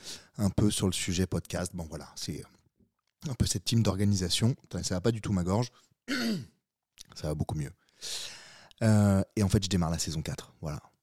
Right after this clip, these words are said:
C'est ça qui se passe. <laughs> Elle sera peut-être scindée en deux, euh, au niveau de l'été et tout, mais je la démarre maintenant. Aujourd'hui, c'est l'extrait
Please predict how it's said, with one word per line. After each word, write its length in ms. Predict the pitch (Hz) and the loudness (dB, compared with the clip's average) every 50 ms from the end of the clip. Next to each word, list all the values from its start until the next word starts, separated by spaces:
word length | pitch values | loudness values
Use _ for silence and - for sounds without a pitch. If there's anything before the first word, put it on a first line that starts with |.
| _ _ | _ _
C'est 140 | - - - | -14 -10 -8
ça 120 | - - | -8 -8
qui 140 | - - - | -8 -8 -10
se 60 | - | -6
passe. 340 | - 82 80 85 - - - - - - | -4 -4 -2 -2 -2 -2 2 4 4 4
<laughs> 120 | - - | 6 4
Elle 120 | 120 101 | 4 4
sera 160 | - - 78 - | 4 0 -2 -4
peut-être 200 | - - 85 - | -4 -4 -2 0
scindée 380 | - 101 92 90 92 95 95 | 2 2 4 4 6 6 6
en 160 | 92 90 90 | 6 4 4
deux, 80 | 85 87 | 4 6
euh, 840 | 90 92 92 92 92 90 85 80 78 78 76 76 78 78 78 76 76 | 6 8 8 8 6 6 6 4 2 2 2 0 0 0 0 -2 -2
au 100 | 76 82 | 0 0
niveau 300 | 85 87 85 76 80 82 | 2 0 0 0 -2 -2
de 40 | 78 | -2
l'été 300 | 82 82 85 - 90 82 | -2 -2 0 0 0 0
et 60 | 80 | 0
tout, 160 | - - 90 | 0 0 0
mais 120 | 90 87 80 | 2 2 0
je 60 | - | 0
la 80 | 76 73 | -2 -2
démarre 300 | 78 80 82 76 76 78 | -2 -2 0 0 0 2
maintenant. 520 | 82 87 101 98 - - 90 85 90 123 - - - - - - - - - - - - - - | 4 4 4 4 4 2 2 2 2 0 -2 -8 -12 -12 -10 -8 -8 -8 -10 -12 -14 -16 -4 0
Aujourd'hui, 400 | 95 92 85 85 85 87 98 92 | 2 2 4 2 2 0 0 -2
c'est 120 | - 82 | -2 0
l'extrait 460 | 80 90 90 - - - 85 78 - | -2 0 0 -2 -2 -2 -4 -6 -6